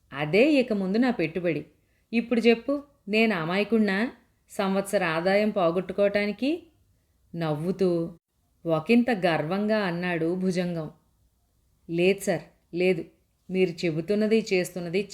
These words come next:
చాలా తప్పు. అవినీతి పాపంలా పెరిగిపోయింది సార్. దాన్ని నిర్మూలించాల్సిన అవసరం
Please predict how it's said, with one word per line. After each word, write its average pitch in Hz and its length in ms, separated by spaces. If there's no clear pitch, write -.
చాలా 160 320
తప్పు. 202 360
అవినీతి 196 640
పాపంలా 196 600
పెరిగిపోయింది 175 640
సార్. 139 260
దాన్ని 202 340
నిర్మూలించాల్సిన 202 920
అవసరం 175 460